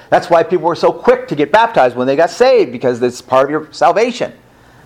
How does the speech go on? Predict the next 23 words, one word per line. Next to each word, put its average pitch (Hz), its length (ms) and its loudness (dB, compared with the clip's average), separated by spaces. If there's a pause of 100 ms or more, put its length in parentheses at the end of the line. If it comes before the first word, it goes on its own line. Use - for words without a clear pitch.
(760)
And 139 140 -2
you 185 80 4
and 185 80 2
I 180 140 2
both 185 240 -4
know 226 200 2
that's 165 260 -4
not 165 220 0
true. 233 540 -2 (880)
Right? 151 180 2
The 143 80 -2
thief 139 280 -8
on 175 100 0
the 185 60 0
cross 247 480 2
was 143 120 -10
saved. 214 260 0
He 285 40 -4
was 285 80 -8
never 156 160 2
baptized. 135 640 0
Some 170 180 -4
people, 135 440 -4